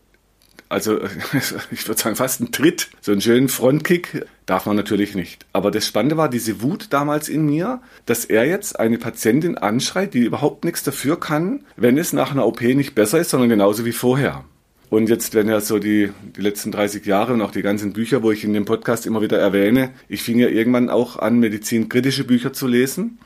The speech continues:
Also was wird alles ausgeblendet an Schäden, die man anrichtet, damit das, was man tut, super dasteht? Das hat so eine, ja, so eine selektive Blindheit nennt man das.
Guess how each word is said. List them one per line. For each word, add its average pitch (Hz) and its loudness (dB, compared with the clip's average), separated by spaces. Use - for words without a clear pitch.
Also 110 2
was 135 -2
wird 190 -2
alles 127 0
ausgeblendet 170 0
an 113 0
Schäden, 127 -2
die 139 0
man 113 0
anrichtet, 165 -2
damit 135 2
das, 123 2
was 117 0
man 117 0
tut, 151 -2
super 147 2
dasteht? 104 -2
Das - -6
hat 104 -2
so - -4
eine, 101 0
ja, 92 -4
so 98 -6
eine 92 -2
selektive 104 -2
Blindheit 110 0
nennt 98 0
man 95 -2
das. - -10